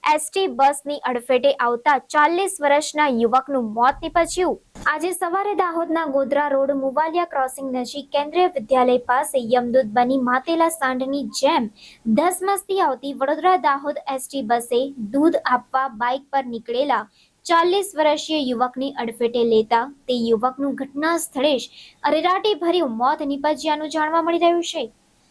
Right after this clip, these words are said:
દાહોદ શહેરમાં બેફામ દોડતી એસ ટી બસોને કારણે ગોઝારા અકસ્માતનો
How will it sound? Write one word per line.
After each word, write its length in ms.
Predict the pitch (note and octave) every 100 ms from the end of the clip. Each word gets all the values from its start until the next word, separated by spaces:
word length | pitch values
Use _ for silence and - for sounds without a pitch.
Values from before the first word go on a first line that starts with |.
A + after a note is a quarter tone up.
| _
દાહોદ 360 | B3 D4 D#4+ E4+
શહેરમાં 680 | F4 - F4+ F#4 G#4+ G#4 F#4+
બેફામ 420 | E4 E4+ F4+ F#4
દોડતી 440 | E4+ D#4+ C#4 E4 -
એસ 200 | D4+ C#4+
ટી 200 | - D4
બસોને 500 | B3 C4 C4+ C4 C4 C4+
કારણે 460 | B3 A#3+ C4 C#4 A3+ - - _ -
ગોઝારા 600 | A3+ D4+ D4 E4 G4 F#4
અકસ્માતનો 640 | E4 E4 E4 E4+ E4 E4+